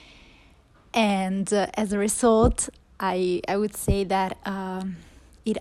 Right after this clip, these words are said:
allowed me to, uh, start a career in the world of international organizations. So I must say that,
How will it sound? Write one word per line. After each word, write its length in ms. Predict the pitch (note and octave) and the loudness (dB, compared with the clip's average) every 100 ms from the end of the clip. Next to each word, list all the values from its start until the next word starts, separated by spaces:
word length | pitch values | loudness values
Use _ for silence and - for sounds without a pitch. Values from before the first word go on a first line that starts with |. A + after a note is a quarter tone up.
| - | -2
allowed 380 | G#3+ G3+ G3 | 0 0 0
me 180 | G3+ G#3 | 0 -2
to, 640 | G#3 - - G3+ F#3+ F#3+ F#3+ | -2 -6 -4 -4 -2 -4 -6
uh, 380 | F#3+ F#3 F#3 F#3 F3 - - - - - | -8 -8 -10 -10 -14 -20 -20 -20 -16 -8
start 500 | - - A#3+ G3+ - - | 0 4 4 4 -2 -10
a 60 | F3+ | -6
career 580 | G#3 F#3+ F3+ F3+ F#3+ - - | -2 0 0 0 0 -2 -4
in 160 | F#3+ | -2
the 100 | F#3+ | 0
world 360 | F#3+ F3+ F3 F3 - | 0 2 0 -2 -2
of 180 | F#3 F3 | -2 -2
international 760 | F#3 F#3+ - F#3 F3+ - G3 F3+ | -4 -4 -2 -2 -4 -4 -8 -6
organizations. 1000 | F3+ F3+ E3+ F3 E2 - - - - - - - - - - - | -6 -4 -6 -6 -6 -8 -10 -10 -10 -12 -16 -20 -20 -20 -20 -20
So 420 | - - G3 F#3+ F3+ | -12 -4 -2 0 0
I 100 | F#3 | 0
must 260 | F#3+ F#3 | -2 -4
say 260 | - G3 G3 | -2 0 0
that, 340 | F3 F3 - | 0 -2 -4